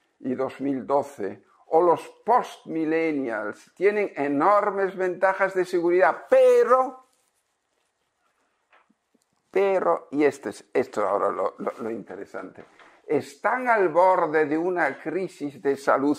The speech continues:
mental?". Es la pregunta que ella se hace, ¿no? Es decir, y, y, y lo mira de un modo bastante crítico. Entonces, ella, por ejemplo, esto,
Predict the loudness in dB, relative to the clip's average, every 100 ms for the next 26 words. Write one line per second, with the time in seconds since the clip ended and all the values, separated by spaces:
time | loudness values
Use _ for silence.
0 | -4 -6 -6 -4 -2 -2 -4 -8 _ _
1 | _ _ _ _ _ _ _ _ _ _
2 | -20 _ _ _ _ _ _ _ _ _
3 | _ -2 2 2 2 0 -2 -4 -4 -4
4 | -4 -8 -12 -16 -18 _ _ _ _ _
5 | _ _ _ _ -18 -18 -16 -8 -4 -4
6 | -6 -10 -8 -10 -10 -10 -8 -4 -2 0
7 | 2 2 2 2 -2 0 0 0 -2 -8
8 | -20 _ _ -6 -6 -2 -2 -2 -4 -8
9 | -8 -12 -12 -16 -18 -20 _ _ -8 -6
10 | -4 -2 -2 -2 -2 -2 -6 -6 -6 -4
11 | -6 -8 -14 -18 -18